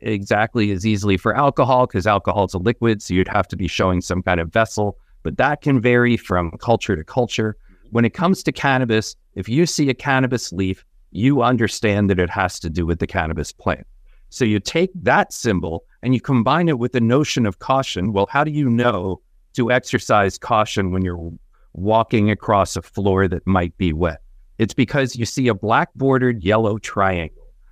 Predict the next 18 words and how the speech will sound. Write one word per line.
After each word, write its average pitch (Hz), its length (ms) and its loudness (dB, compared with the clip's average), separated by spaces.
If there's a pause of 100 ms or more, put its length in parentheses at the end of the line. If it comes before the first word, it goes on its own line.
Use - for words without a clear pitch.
(160)
with 85 260 0
somebody 117 420 2
slipping 87 720 -2
inside 95 500 2
of 85 120 -4
that 90 220 0
triangle. 85 580 -2
And 90 100 0
that's 120 260 0
what 131 160 -2
tells 156 360 0
you 90 200 0 (300)
that 117 120 2
you 110 120 2
need 104 240 4
to - 80 -4
be 90 140 -2
careful. 82 500 -2